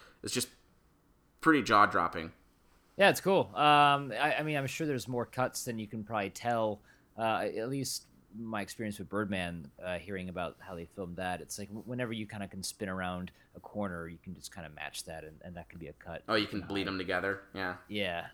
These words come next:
Speaker 2: Um, but I wonder how long the takes were. I mean, I, I, I watched on, uh, Instagram, uh, they were showing the, the footage of him, you know, running a-, after the, the whistle, and they go over the t-, top, and he's kinda running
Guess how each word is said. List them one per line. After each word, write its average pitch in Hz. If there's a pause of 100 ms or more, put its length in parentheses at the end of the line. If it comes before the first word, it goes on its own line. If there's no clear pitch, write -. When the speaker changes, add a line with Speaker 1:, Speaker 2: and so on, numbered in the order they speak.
Speaker 2:
Um, 113
but 127
I 123
wonder 127
how 110
long 101
the 82
takes 90
were. 92
I 85
mean, 110
I, 131
I, 123
I 131
watched 123
on, 95 (100)
uh, 90 (120)
Instagram, 85 (220)
uh, 90
they 95
were 92
showing 92 (440)
the, 92 (100)
the 98
footage 117
of 104
him, 98
you 101
know, 95
running 95 (100)
a-, -
after 107
the, 92 (480)
the 113
whistle, 107
and 101
they 101
go 104
over 98
the 92
t-, -
top, 95 (340)
and 101
he's 104
kinda 98
running 95